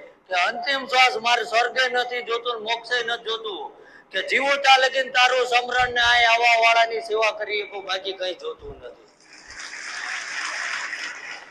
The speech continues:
અને આજ મહેનત કરતા કરતા આટલી જાગૃતતા અને લાખો યુવાનો તમે રહ્યા ને,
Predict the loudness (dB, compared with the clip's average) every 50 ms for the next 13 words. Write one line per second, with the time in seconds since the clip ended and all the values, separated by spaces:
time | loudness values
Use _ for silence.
0 | -16 -16 -16 -16 -18 -20 -20 -20 -20 -20 -20 -20 -20 -20 -20 -20 -20 -20 -18 -6
1 | -2 0 2 4 4 4 2 2 0 -2 0 2 2 2 2 0 -2 -2 -4 -6
2 | -4 -2 -2 -2 -2 -2 -4 -4 -2 0 0 0 0 -2 -4 -6 -4 -4 -4 -4
3 | -4 -6 -10 -12 -8 -4 -2 -2 -2 -2 -4 -6 -8 -10 -12 -14 -14 -12 -10 -10
4 | -8 -6 -2 0 0 0 0 0 2 4 4 4 4 4 4 4 2 4 4 4
5 | 2 2 2 0 -2 0 0 0 -2 0 2 2 2 2 2 0